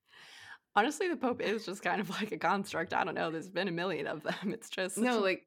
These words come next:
Speaker 2: totally. It's just, <laughs> I just see this guy in a puffy coat now. <laughs>
Speaker 1: I mean, it
Speaker 2: He
Speaker 1: would,
Speaker 2: looks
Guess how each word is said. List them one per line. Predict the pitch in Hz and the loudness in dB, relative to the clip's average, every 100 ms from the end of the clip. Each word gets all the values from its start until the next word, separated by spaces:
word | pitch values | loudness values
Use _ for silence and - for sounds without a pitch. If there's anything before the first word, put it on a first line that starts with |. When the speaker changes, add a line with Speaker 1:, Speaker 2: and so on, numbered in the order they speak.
| - | -2
Speaker 2:
totally. | 185 185 202 247 | 2 4 4 2
It's | 247 233 | -2 -4
just, | 214 - - _ _ - | -8 -8 -14 _ _ -16
<laughs> | - - 185 214 _ _ _ - | -14 -10 -12 -12 _ _ _ -6
I | 165 | -2
just | 233 233 | 0 0
see | 214 | -2
this | 202 | -2
guy | - 151 | 2 2
in | 147 | 0
a | |
puffy | 170 185 170 | -4 -6 -6
coat | - 151 - - - - | -4 -2 -4 -6 -6 0
now. | 262 | 0
<laughs> | - - _ _ _ - - - - - - | -2 -20 _ _ _ -20 -20 -20 -16 -2 6
Speaker 1:
I | 294 | 6
mean, | 302 330 233 | 6 2 4
it | 254 | 6
Speaker 2:
He | 247 | 8
Speaker 1:
would, | 269 | 4
Speaker 2:
looks | 254 | 4